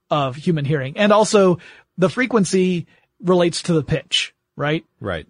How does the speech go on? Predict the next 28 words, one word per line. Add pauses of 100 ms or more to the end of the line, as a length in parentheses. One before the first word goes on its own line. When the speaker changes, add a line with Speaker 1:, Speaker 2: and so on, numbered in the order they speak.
Speaker 1:
The
lower
the
frequency,
the
lower
the
pitch.
The
Speaker 2:
Mm-hmm.
Speaker 1:
higher
the
frequency,
Speaker 2:
Yeah.
Speaker 1:
the
higher
the
pitch.
Speaker 2:
The
more
vibrations
per
second,
the
higher
it
sounds.
Speaker 1:
Exactly.